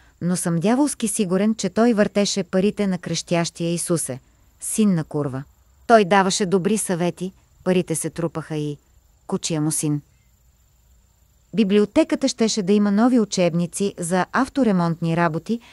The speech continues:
новичък комплект от енциклопедията «Гролиер», книги «Как да се подготвим за теста за схоластично постижение» и, разбира се,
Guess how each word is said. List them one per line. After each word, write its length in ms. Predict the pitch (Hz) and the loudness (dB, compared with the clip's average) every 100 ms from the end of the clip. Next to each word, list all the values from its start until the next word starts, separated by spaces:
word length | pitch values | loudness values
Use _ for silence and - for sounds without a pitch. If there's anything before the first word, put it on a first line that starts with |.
| - _ - | -20 _ 0
новичък 400 | 254 302 - 226 | 2 2 0 -4
комплект 580 | - 190 196 208 214 - - | -4 -4 0 0 -2 -8 -4
от 180 | 208 - | -4 -2
енциклопедията 880 | 202 190 196 180 170 214 214 202 185 | -2 -2 -4 -6 0 0 2 0 -2
«Гролиер», 560 | 165 190 180 147 135 - _ _ _ - | 0 2 2 2 -2 -8 _ _ _ 2
книги 440 | 220 220 175 180 _ | 4 4 2 -4 _
«Как 220 | 175 165 | -4 -2
да 100 | 156 | -2
се 120 | 170 | -4
подготвим 600 | 180 190 175 208 - 202 | -4 -4 0 -2 0 -2
за 140 | 180 175 | 0 -2
теста 420 | - 202 - 196 | 0 0 0 -4
за 140 | 170 | -4
схоластично 760 | 170 - 156 156 - 208 - 180 | -6 -6 -4 -4 -2 -4 -2 -4
постижение» 800 | 175 - 170 156 170 151 139 135 - _ _ _ - | -6 -8 -6 0 0 0 -2 -4 -10 _ _ _ -2
и, 160 | 190 | 0
разбира 400 | 175 165 226 233 | 0 4 4 4
се, 240 | 214 208 | 2 -4